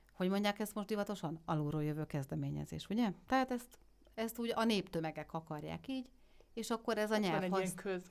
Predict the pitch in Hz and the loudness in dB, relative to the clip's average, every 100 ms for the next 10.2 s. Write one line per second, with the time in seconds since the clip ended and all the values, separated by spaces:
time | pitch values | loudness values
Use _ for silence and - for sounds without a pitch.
0 | - 202 190 175 170 - 190 175 175 170 | -4 -2 0 -2 -4 -4 0 0 2 0
1 | 170 170 170 170 165 175 175 175 - 170 | 2 0 0 0 0 0 0 -4 -4 -2
2 | 160 160 359 302 196 185 175 156 - 339 | -2 4 6 8 8 6 6 4 6 8
3 | 294 294 285 285 - 277 277 269 - 269 | 10 10 10 8 8 8 8 8 2 2
4 | - 285 277 277 285 269 262 - 247 262 | 4 6 4 4 4 4 2 -2 0 2
5 | 262 247 190 175 196 202 202 196 196 190 | 4 4 4 4 4 4 4 4 4 2
6 | 190 - - - - 202 175 160 160 156 | 0 -2 -14 -2 2 4 4 4 2 0
7 | 160 165 156 156 160 277 233 220 - 190 | 0 0 0 -2 -2 0 2 0 0 2
8 | 160 151 156 160 - 165 160 160 185 175 | 2 0 -2 -4 -4 -4 -2 -2 0 0
9 | 180 - 160 - 175 175 165 156 160 - | 0 2 2 2 -2 -2 -4 -6 -10 -14
10 | - | -16